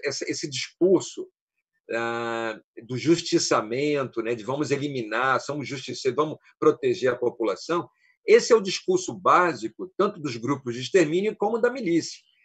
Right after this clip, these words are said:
É, é o discurso fundamental pra eles. Se você se elege com esse discurso, como plataforma política, defendendo excludente de ilicitude, proteção pra que policiais matem e não sejam investigados,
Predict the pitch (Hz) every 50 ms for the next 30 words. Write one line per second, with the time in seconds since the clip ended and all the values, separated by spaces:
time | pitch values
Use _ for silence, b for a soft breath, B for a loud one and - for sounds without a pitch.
0 | b b b b - 117 - - 156 165 160 147 147 - - - - 185 202 190
1 | - - 226 226 202 - - - - 226 208 220 208 190 180 160 131 - 170 170
2 | 175 - 208 202 175 151 143 135 120 98 - _ _ _ _ _ _ - - -
3 | 202 220 247 226 - - 240 220 - - 220 185 156 139 131 131 123 117 107 107
4 | - - - - 139 147 175 175 - 151 123 113 - - - - 127 123 - -
5 | 143 147 131 - 156 160 156 - 131 - - 147 143 139 127 - - 104 87 101
6 | 135 156 147 - - - - _ _ _ _ _ _ _ _ _ b b b b
7 | b - 113 139 131 - 143 131 123 113 151 147 135 117 - - 151 131 123 151
8 | 156 - 131 107 131 127 120 131 127 - 123 123 - _ - 131 151 160 147 107
9 | 107 104 - 135 147 139 - 131 - - - 147 143 139 - 139 135 131 - -
10 | 139 123 - b b b b b _ 139 135 139 151 131 - 147 135 131 127 -
11 | _ _ _ _ _ _ - 120 - 107 113 110 120 135 147 143 - 127 110 107
12 | 101 98 123 131 135 139 - - - 135 131 135 - 95 123 123 117 110 101 123
13 | 123 120 - - 87 80 85 90 98 117 139 143 135 110 95 - - _